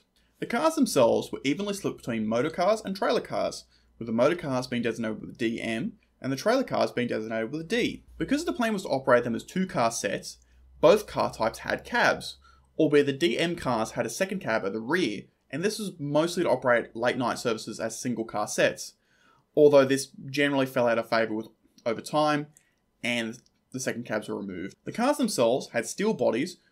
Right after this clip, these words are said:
with most of the equipment mounted under the frame. Motor cars were driven by four motors,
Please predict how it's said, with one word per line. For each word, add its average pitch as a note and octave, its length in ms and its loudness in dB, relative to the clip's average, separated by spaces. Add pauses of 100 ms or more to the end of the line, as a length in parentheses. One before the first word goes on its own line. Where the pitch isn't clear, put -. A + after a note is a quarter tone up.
(140)
with C3+ 160 -10
most F3 300 2
of - 60 -6
the A3 60 0
equipment C#3+ 320 -2
mounted B2 260 -2
under A2 220 -4
the - 80 -14
frame. B2+ 500 -2 (260)
Motor G3+ 200 2
cars A3+ 280 2
were F3+ 60 -4
driven C#3+ 260 0
by A2+ 120 2
four A#3 360 2
motors, A#2 460 0